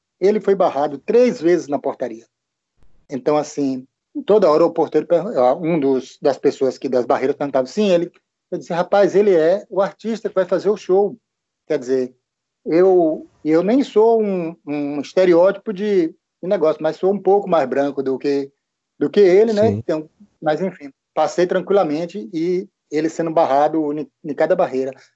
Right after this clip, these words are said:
Speaker 1: Foi uma coisa, assim, que me chocou. Eu, eu fiquei o show tenso e emocionado ao mesmo tempo, porque, assim, de,
Speaker 2: É
Speaker 1: de um, um
Speaker 2: chocante.
Speaker 1: modo,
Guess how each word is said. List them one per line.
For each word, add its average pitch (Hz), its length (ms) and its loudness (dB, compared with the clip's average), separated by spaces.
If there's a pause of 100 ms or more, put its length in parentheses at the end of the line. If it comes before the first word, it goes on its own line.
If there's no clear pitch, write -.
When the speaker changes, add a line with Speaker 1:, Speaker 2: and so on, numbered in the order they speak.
(120)
Speaker 1:
Foi 226 100 2
uma 226 60 0
coisa, 202 220 2
assim, - 180 -4
que 202 220 -8 (560)
me 208 100 2
chocou. 180 420 2
Eu, 196 200 2
eu 160 100 2
fiquei 165 360 0
o 151 160 0
show 143 400 0 (880)
tenso 185 340 2
e - 20 6
emocionado 143 540 0
ao 131 60 -2
mesmo 147 200 -6
tempo, 185 300 -4
porque, 147 260 -4
assim, 135 400 -4
de, 127 220 -6
Speaker 2:
É 98 60 -6
Speaker 1:
de 135 80 -2
um, - 20 0
um 131 40 -2
Speaker 2:
chocante. 131 220 -6
Speaker 1:
modo, 120 460 0